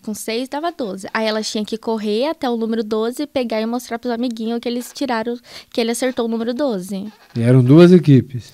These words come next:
Speaker 1: Duas equipes.
Speaker 2: Competindo entre si?
Speaker 1: Competindo entre si.
Speaker 2: Teu time ganhou?
Speaker 1: Meu time ganhou.
Speaker 2: Ah, que bom, né?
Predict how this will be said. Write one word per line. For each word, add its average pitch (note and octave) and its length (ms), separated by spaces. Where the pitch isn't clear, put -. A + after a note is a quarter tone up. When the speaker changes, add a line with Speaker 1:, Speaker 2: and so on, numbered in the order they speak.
Speaker 1:
Duas G#3 240
equipes. G#3+ 600
Speaker 2:
Competindo B2 520
entre A#2+ 220
si? E3+ 380
Speaker 1:
Competindo G3 460
entre G3 140
si. A3 320
Speaker 2:
Teu A#2+ 140
time A#2 200
ganhou? A#2+ 240
Speaker 1:
Meu G#3 80
time - 240
ganhou. G3+ 400
Speaker 2:
Ah, E2+ 400
que D#3+ 100
bom, B2+ 220
né? C3 300